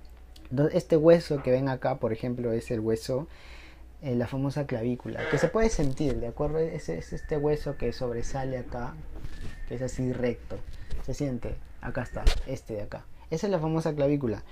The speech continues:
Entonces yo la otra, el otro día estaba estudiando, pero <laughs> para los que no ti-, para los que tienen poca imaginación espacial como yo, pues no entendía bien esta parte, porque decía cara superior y acá abajito nomás está cara inferior. No sabía si esta cara inferior le pertenecía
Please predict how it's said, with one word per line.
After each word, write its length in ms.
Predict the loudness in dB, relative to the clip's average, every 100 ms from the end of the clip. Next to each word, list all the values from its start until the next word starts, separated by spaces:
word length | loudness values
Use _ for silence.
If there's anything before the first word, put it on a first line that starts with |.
| -10 -10 -8 0
Entonces 300 | 2 4 6
yo 80 |
la 140 | 8 8
otra, 240 | 6 0
el 120 | 4
otro 200 | 6 6
día 100 | 2
estaba 260 | 2 0 -2
estudiando, 560 | 0 2 4 4 2 2
pero 340 | 2 4 4 2 -2
<laughs> 200 | -4 -2
para 180 | 0 0
los 120 | 0
que 120 | 0
no 140 | 0 0
ti-, 220 | 0 -4
para 200 | 0 -2
los 80 | -2
que 80 | -4
tienen 320 | 0 2 2
poca 300 | 2 0 2
imaginación 880 | 2 0 -2 -4 -4 -2 0 0 -4 -10 -16 -18 -18 -12
espacial 640 | -10 -6 -4 0 2 2 0
como 280 | 0 0 2
yo, 180 | 0 2
pues 280 | 0 -2 -6 -14 0
no 100 | 4
entendía 400 | 6 4 6 8
bien 200 | 8 4
esta 240 | 2 2
parte, 220 | 4 4 4
porque 140 | 0
decía 220 | 2 2
cara 280 | 4 4 4
superior 640 | 2 0 2 8 10 10 10
y 100 | 4
acá 160 | 4
abajito 380 | 4 4 0 0
nomás 320 | 2 2 0
está 180 | 0 0
cara 180 | 2 2
inferior. 760 | 2 0 0 4 6 6 4
No 160 | 2 4
sabía 300 | 6 6 6
si 160 | 4
esta 220 | 2 2 0
cara 160 | 0
inferior 380 | 0 2 2 4
le 120 | 2
pertenecía 800 | 2 -2 -2 -2 -2 0 0 -2